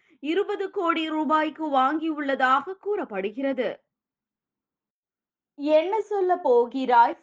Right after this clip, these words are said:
செம்பி போன்ற திரைப்படங்களில் நடித்தவர் அஸ்வின். இவரின் அடுத்த படம் அரவிந்த் சிவனேசன் இயக்கத்தில்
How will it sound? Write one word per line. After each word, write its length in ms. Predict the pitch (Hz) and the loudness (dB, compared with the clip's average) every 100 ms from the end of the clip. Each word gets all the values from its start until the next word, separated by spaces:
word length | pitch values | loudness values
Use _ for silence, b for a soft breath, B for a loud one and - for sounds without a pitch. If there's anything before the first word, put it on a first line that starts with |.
| - | -2
செம்பி 420 | 262 262 320 349 | 0 2 0 0
போன்ற 440 | 320 294 294 294 | 0 -2 0 -2
திரைப்படங்களில் 920 | 285 247 254 285 302 294 277 262 269 | -2 -2 -2 0 2 2 2 0 0
நடித்தவர் 680 | 262 196 196 - 277 262 254 | 0 0 0 -4 -4 -2 -4
அஸ்வின். 540 | 202 202 196 240 202 _ _ _ _ _ _ | -4 -8 -8 -16 -16 _ _ _ _ _ _
இவரின் 460 | 277 311 330 311 302 | -6 4 4 4 2
அடுத்த 460 | 269 269 381 381 | 4 4 2 -2
படம் 440 | 370 269 247 269 - | 2 4 4 0 0
அரவிந்த் 580 | 262 254 294 311 339 370 | 2 4 2 2 0 -4
சிவனேசன் 720 | 277 262 269 277 339 359 302 | -2 0 0 -2 -4 -6 -6
இயக்கத்தில் 760 | 262 233 240 - 285 269 302 | -2 0 2 0 -2 -2 -4